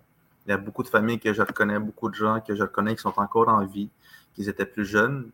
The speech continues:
dans ce temps-là. Maintenant, maintenant, ils sont rendus des aînés, ils sont rendus vieux. Fait que, euh, là, euh, dans, dans cette occasion aussi, mais j'ai approché la Maison des aînés pour qu'ils, euh,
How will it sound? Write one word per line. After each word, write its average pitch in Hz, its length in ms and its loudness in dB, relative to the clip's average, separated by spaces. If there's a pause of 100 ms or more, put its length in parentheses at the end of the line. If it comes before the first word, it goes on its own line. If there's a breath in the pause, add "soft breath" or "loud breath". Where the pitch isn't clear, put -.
dans 101 220 0
ce - 100 -16
temps-là. 104 400 2
Maintenant, 110 320 -4
maintenant, 110 220 -2
ils - 20 -10
sont 104 140 -2
rendus 101 600 -4
des 98 220 -4
aînés, 95 220 -2
ils 110 60 -12
sont - 140 -10
rendus 95 300 -6
vieux. 95 320 -8 (520 loud breath)
Fait - 100 -12
que, - 140 -8
euh, 90 320 0
là, 101 140 0
euh, 101 480 0 (260)
dans, 107 260 4 (300)
dans 110 320 4
cette 113 240 0
occasion 107 520 2
aussi, - 280 -4
mais 110 180 0
j'ai 104 100 0
approché 101 440 -2
la 110 80 2
Maison 104 260 0
des 104 240 -4
aînés 104 300 -4
pour 117 320 -2
qu'ils, 104 420 -4
euh, 98 360 -8